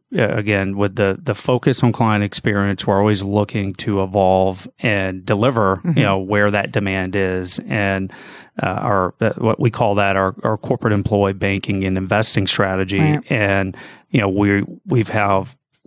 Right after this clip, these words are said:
Speaker 1: we're, we've seen very compelling results, very high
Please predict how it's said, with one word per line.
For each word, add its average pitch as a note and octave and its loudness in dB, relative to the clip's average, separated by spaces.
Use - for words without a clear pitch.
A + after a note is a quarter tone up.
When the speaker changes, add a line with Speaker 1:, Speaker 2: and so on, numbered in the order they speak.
Speaker 1:
we're, G#2+ 2
we've B2 4
seen A#2+ 2
very B2+ 2
compelling G#2+ 0
results, G2 0
very A2 0
high G2+ -2